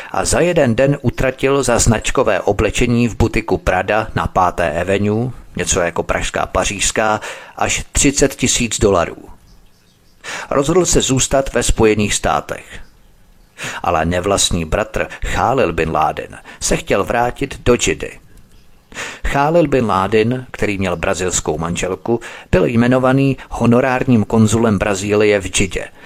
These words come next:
a vlastnil rozlehlé dvacetihektarové sídlo ve Winter Garden na Floridě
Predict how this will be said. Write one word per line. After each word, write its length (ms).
a 80
vlastnil 480
rozlehlé 640
dvacetihektarové 1120
sídlo 460
ve 100
Winter 360
Garden 460
na 100
Floridě 500